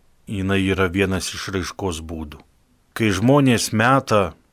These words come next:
savo artimųjų fotografijas, kai žmonės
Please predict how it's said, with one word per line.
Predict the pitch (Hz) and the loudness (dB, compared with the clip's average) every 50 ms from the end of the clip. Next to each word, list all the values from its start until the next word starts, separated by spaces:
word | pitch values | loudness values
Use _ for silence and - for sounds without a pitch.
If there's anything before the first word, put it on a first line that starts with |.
| _ _ _ _ _ _ _ _ _ - | _ _ _ _ _ _ _ _ _ -10
savo | - - 123 117 117 113 113 110 | -4 -2 0 0 2 4 4 4
artimųjų | 104 98 - - - 107 98 98 107 123 135 123 110 98 | 4 2 0 -2 -2 0 0 2 2 2 2 2 2 0
fotografijas, | 85 - - 101 - - 98 85 80 92 95 110 131 143 131 - 113 98 90 85 78 - - - - _ _ _ _ _ _ _ _ | -2 -6 -8 -8 -4 -4 -4 -4 -2 0 0 0 0 0 -4 -6 -8 -6 -6 -6 -6 -8 -10 -14 -16 _ _ _ _ _ _ _ _
kai | - - 107 95 | -4 -2 -2 0
žmonės | 80 82 101 110 123 131 127 120 110 95 - - - - - | 0 0 0 2 2 2 2 2 0 -2 -2 -6 -8 -10 -14